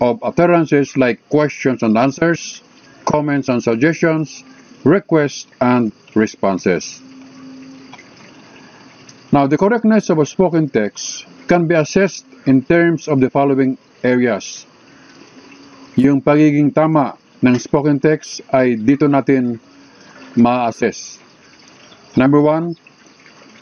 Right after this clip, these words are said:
about clarity. The clarity of a spoken text refers to its quality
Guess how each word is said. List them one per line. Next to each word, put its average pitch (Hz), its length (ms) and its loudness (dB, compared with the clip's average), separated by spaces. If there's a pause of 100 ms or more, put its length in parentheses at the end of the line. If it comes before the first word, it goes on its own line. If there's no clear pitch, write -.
(800)
about 147 320 2
clarity. 123 560 0 (480)
The 135 120 2
clarity 190 400 2
of 170 80 0
a 160 80 0
spoken 175 440 -2
text 190 480 -4
refers 170 480 0
to 156 80 0
its 151 240 0
quality 156 720 0